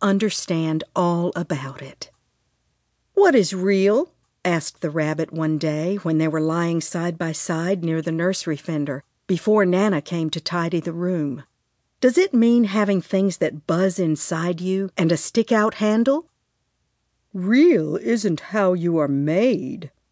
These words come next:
said the Skin Horse. "It's a thing that happens to you. When a child loves you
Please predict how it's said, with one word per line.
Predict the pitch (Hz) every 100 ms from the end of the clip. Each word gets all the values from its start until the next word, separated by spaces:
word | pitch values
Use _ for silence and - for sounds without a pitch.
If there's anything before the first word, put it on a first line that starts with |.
| _
said | - 165 139
the | 143
Skin | - 156 147
Horse. | 139 147 160 175 - _ _ _ _ _ -
"It's | 359 - -
a |
thing | 156 - - 240 226
that | 156 143 - -
happens | 330 - 202 165 151 -
to | - 175
you. | 156 143 147 151 _ _ _ _ _
When | 240 214
a |
child | 196 - 320 339 311 190 180
loves | 185 214 294 - -
you | 165 151 147